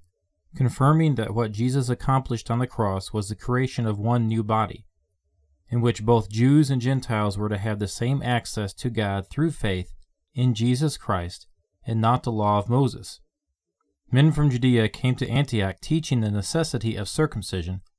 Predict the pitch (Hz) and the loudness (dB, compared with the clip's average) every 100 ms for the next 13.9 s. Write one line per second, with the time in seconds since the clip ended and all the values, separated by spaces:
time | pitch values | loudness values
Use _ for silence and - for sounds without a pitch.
0 | _ _ - 120 - 147 143 110 104 113 | _ _ -6 -4 0 2 4 2 2 0
1 | 107 - - _ _ _ _ _ _ _ | -2 -6 -16 _ _ _ _ _ _ _
2 | _ - 117 117 123 123 127 123 120 123 | _ -4 2 4 6 6 6 4 0 -2
3 | - 175 190 117 92 87 - - - 117 | -2 0 0 0 -4 -6 -12 -16 -6 -4
4 | 113 - 143 135 156 151 131 110 101 98 | -2 0 0 4 4 4 2 0 0 -2
5 | 98 139 135 120 107 104 139 175 156 113 | 0 2 4 2 0 0 2 2 2 -2
6 | 104 98 - 143 - 135 - 135 - 143 | -4 -2 0 0 0 -4 -2 -2 2 2
7 | 127 - 95 85 120 107 117 113 80 - | 2 0 -8 -8 -8 -4 0 0 -2 -12
8 | - _ _ _ _ _ _ _ _ - | -18 _ _ _ _ _ _ _ _ -4
9 | 123 127 156 165 127 120 107 117 117 135 | 0 2 2 2 2 0 0 -2 -2 0
10 | 113 113 113 110 - 117 - 120 120 139 | 0 0 -2 -4 -6 -10 -6 0 0 0
11 | 139 - 120 139 127 147 156 139 127 113 | -4 -6 -4 -4 -2 -2 -2 -4 -6 -6
12 | 123 123 147 - 98 95 113 107 - 139 | -6 -4 -4 -4 -6 -6 -10 -14 -6 -4
13 | 123 101 95 110 104 107 139 107 | -4 -6 -8 -8 -8 -4 -4 -4